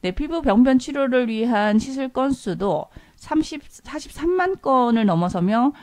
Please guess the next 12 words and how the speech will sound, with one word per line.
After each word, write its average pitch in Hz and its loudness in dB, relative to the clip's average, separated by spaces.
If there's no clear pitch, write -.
견조한 247 4
수요가 208 -2
유지되고 185 -8
있다고 156 -8
하고요. 170 -4
공격적 247 2
투자를 269 -2
통해서 254 0
레이저 214 -2
장비 214 0
침투가 226 -2
가속화되고, 196 -6